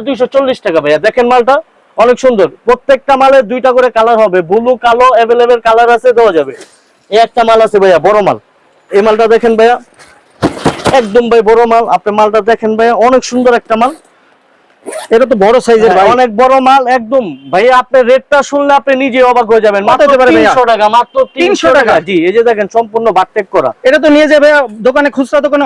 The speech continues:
Speaker 2: অনেক বেশি বিক্রি
Speaker 1: জি,
Speaker 2: করে।
Speaker 1: এই মালটা আপনি খুচরা দোকানে একশো টাকা, দেড়শো টাকা লাভ করে বিক্রি করবে ভাইয়া। দেখেন ছোটর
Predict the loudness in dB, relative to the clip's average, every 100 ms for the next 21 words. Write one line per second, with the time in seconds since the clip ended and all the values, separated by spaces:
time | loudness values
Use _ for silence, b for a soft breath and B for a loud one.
0 | 0 0 0 0 0 -2 0 2 2 2
1 | 2 0 0 -2 -4 -4 -2 -2 0 0
2 | 0 -2 2 2 0 -2 0 2 2 0
3 | 0 0 -2 -4 -2 0 2 2 2 -2
4 | -4 -2 -2 -2 -2 0